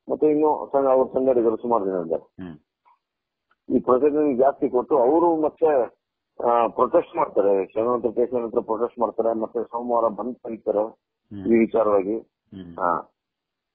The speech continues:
Speaker 1: ಇಷ್ಟೆಲ್ಲ ಆಗಿದೆ
Speaker 2: ಈಗ,
Speaker 1: ಸರ್.
Speaker 2: ಈಗ ನಿಮ್ಮ, ನಿಮ್ಮದು ಎಫ್ ಐ ಆರ್ ಮಾಡಿದ್ರಾ? ನಿಮ್ಮ, ನೀವು ಕೊಟ್ಟ ಎಫ್ ಐ ಆರ್ ಮಾಡಿದ್ರಾ?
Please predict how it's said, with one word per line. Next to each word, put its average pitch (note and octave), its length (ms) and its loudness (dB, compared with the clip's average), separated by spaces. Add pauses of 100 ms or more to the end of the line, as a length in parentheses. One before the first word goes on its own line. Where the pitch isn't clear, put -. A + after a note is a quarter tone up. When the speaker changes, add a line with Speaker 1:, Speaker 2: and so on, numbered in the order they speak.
Speaker 1:
ಇಷ್ಟೆಲ್ಲ D3 280 4
ಆಗಿದೆ D#3 160 4
Speaker 2:
ಈಗ, F3+ 120 2
Speaker 1:
ಸರ್. - 260 -6
Speaker 2:
ಈಗ F#3 180 4
ನಿಮ್ಮ, E3+ 280 2
ನಿಮ್ಮದು F3 460 0
ಎಫ್ D3+ 180 0
ಐ D#3+ 80 6
ಆರ್ D#3 120 2
ಮಾಡಿದ್ರಾ? B2 480 2
ನಿಮ್ಮ, B2 300 0
ನೀವು C3+ 200 -2
ಕೊಟ್ಟ C3+ 160 -2
ಎಫ್ B2 240 -2
ಐ C3 40 4
ಆರ್ A#2+ 120 0
ಮಾಡಿದ್ರಾ? G#2+ 400 -2